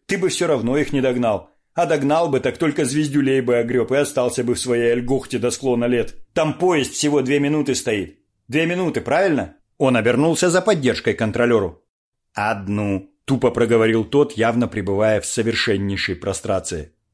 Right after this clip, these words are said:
«Понял, вообще одну». Шуцик сделал на лице эмпатию, искренне сочувствуя ощутимой материальной утрате друга,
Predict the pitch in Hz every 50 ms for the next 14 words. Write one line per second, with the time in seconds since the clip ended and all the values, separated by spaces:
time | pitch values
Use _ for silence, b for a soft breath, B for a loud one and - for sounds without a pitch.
0 | _ _ _ _ - 151 156 156 143 127 104 - - - - 151 139 127 - -
1 | - 147 131 117 117 135 143 143 147 135 127 110 - - _ _ - - 156 156
2 | - - 123 - - - _ - 123 104 107 127 139 123 123 120 117 117 117 110
3 | 110 110 - - 131 123 - - 135 120 117 113 - 117 107 104 - 101 95 90
4 | 80 - _ _ _ - 175 175 175 - - - - 120 110 104 110 107 107 101
5 | - 123 117 117 - 165 151 - - - 120 110 107 107 110 - - 123 - -
6 | - 139 - - 156 147 131 120 113 110 110 107 - 127 117 113 110 110 107 104
7 | 104 104 101 - 104 98 98 - 110 104 113 117 110 101 110 85 78 - _